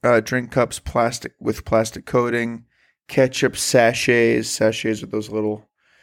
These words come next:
things that ketchup comes in. Sandwich boxes. So there's just, like, you know, in the fast food industry, esp-, uh, especially, a lot of single-use waste that comes along.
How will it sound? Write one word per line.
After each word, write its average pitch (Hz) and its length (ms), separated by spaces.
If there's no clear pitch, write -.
things 107 240
that - 140
ketchup - 380
comes 107 300
in. 110 260
Sandwich 139 600
boxes. 113 1040
So - 180
there's 147 180
just, 165 220
like, - 320
you 113 100
know, 110 240
in 120 140
the 113 260
fast 113 420
food 117 200
industry, 107 380
esp-, - 200
uh, 117 180
especially, 110 520
a 110 80
lot 117 280
of 107 300
single-use 117 680
waste 113 300
that - 120
comes 113 240
along. 135 420